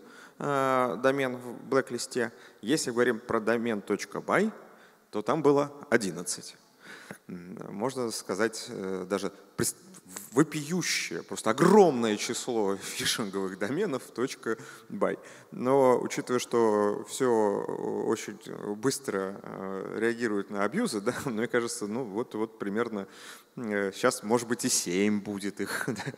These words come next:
А если мы там п-, потом я покажу название этих доменов, может быть, ноль будет их. Э, ну и, собственно говоря, доказательства. Что является доказательствами?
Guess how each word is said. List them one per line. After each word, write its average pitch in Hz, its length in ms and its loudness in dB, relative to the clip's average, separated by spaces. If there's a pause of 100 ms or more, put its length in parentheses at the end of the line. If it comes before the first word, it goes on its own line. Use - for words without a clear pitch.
(680)
А 98 140 0
если 131 260 -2
мы 123 120 -4
там 107 200 -6
п-, - 240 -14
потом 120 380 0
я 113 100 2
покажу 135 440 6
название 127 440 2
этих 113 180 0
доменов, 113 460 2
может 117 220 -2
быть, 190 180 -2
ноль 117 400 6
будет 123 400 0
их. - 160 -12 (720)
Э, 113 580 -4
ну 160 100 0
и, 226 40 4
собственно 170 360 -4
говоря, 123 640 2
доказательства. 127 680 4
Что - 160 -2
является 113 400 2
доказательствами? 131 880 2